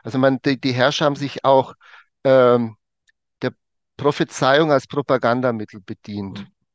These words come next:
Speaker 1: Und gerade in der frühen Neuzeit, also die, äh, Wende vom sechzehnten zum siebzehnten Jahrhundert, gab's doch an vielen Herrscherhäusern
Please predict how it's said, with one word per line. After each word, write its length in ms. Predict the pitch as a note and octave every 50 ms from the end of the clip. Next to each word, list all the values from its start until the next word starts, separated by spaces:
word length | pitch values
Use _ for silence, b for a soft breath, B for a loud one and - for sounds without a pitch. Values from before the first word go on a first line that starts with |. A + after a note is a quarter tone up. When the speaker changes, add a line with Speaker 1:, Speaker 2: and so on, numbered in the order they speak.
| _ _ _ _ _ _ _ _
Speaker 1:
Und 300 | - D3 D3 C3+ - - -
gerade 420 | C3 - - C#3 D3 F3 F#3 F3+
in 80 | E3 D#3
der 100 | D#3 C#3+
frühen 320 | - - D#3 E3 E3+ D#3+
Neuzeit, 580 | D3 C#3 C#3+ D#3 D#3 - - C#3+ C#3 C#3 B2+ -
also 280 | C3 B2 C3 C3+ B2+ B2 _ B B B B B B B _
die, 280 | - C#3+ C#3+ C3+ C3+ C3+ -
äh, 280 | - C3 B2 A#2+ A2+ A2
Wende 300 | C3 C#3 D#3 D3 D3 C3+
vom 180 | - C#3 A#2+
sechzehnten 640 | A#2 - - C#3+ B2 - - - D#3 C#3+ C3 C3 C#3+ B2+
zum 240 | - - C3 C3
siebzehnten 580 | - - D3 - _ - - D3 C#3 B2+ - C3
Jahrhundert, 440 | B2 A#2 B2 C#3 C#3 C#3 B2+ - -
gab's 240 | B2+ A#2+ - - -
doch 160 | C#3 C3 -
an 140 | B2+ A#2+ A2+
vielen 460 | - - D3+ C#3+ C3+ C3+ C3+ B2+ A#2+ - B B B B B
Herrscherhäusern 920 | - B2 B2+ C#3 - - C3+ B2 B2+ B2 B2 B2 - C3+ A#2+ A#2 A#2 A2+